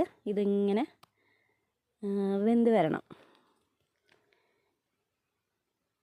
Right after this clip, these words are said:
ഇനി നമുക്കിതിലേക്ക് മൈലാഞ്ചിയുടെ ഇല ഒന്ന് ഇട്ട് കൊടുക്കാം. ഞാൻ ജ-, just ഒന്ന് പിച്ചി ചീന്തിയിട്ടാണ് ഇതിട്ട് കൊടുക്കുന്നത്. നമ്മൾ വീട്ടിൽ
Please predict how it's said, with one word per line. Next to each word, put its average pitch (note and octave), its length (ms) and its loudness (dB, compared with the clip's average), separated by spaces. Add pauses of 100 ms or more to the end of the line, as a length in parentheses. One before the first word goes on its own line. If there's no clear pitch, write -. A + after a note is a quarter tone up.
(1900)
ഇനി B3+ 220 -2
നമുക്കിതിലേക്ക് A3 760 -2 (960)
മൈലാഞ്ചിയുടെ A3 920 0 (200)
ഇല G3 120 -2 (600)
ഒന്ന് A#3+ 300 -2 (400)
ഇട്ട് G3 140 -4
കൊടുക്കാം. F3+ 360 -2 (120)
ഞാൻ G#3 180 0
ജ-, A3+ 160 -4 (240)
just - 380 -8
ഒന്ന് A3+ 200 -2 (480)
പിച്ചി A#3 300 -4
ചീന്തിയിട്ടാണ് A3 580 0 (160)
ഇതിട്ട് A3 240 0
കൊടുക്കുന്നത്. F#3+ 480 -2 (960)
നമ്മൾ G#3+ 200 -2 (320)
വീട്ടിൽ A3 300 0